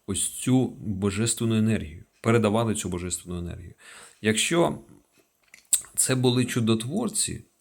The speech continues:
то можливо. Але ж знову ж таки, ми знаємо, що дуже багато з, з історії було спотворено,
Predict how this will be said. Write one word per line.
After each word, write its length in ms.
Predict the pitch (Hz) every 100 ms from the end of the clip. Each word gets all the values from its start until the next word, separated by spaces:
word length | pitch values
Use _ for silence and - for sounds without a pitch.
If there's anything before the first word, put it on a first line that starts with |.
| _ _ _
то 120 | 101
можливо. 600 | 104 127 131 147 95 82 -
Але 260 | 110 139
ж 140 | 120 82
знову 380 | 147 190 139 131
ж 160 | -
таки, 400 | 117 - 95 87 - - -
ми 160 | 113 104
знаємо, 560 | 101 123 131 135 135
що 680 | 123 - - 107 104 104 101 - - - _ _ _ _ _ _ _ _ _ _ _ -
дуже 300 | 123 151 127
багато 560 | 117 123 117 123 123 110
з, 160 | -
з 140 | 110 123
історії 800 | 123 - 156 170 147 143 139 113
було 640 | 98 107 113 110 104 98 - -
спотворено, 960 | - 120 113 110 143 135 127 123 113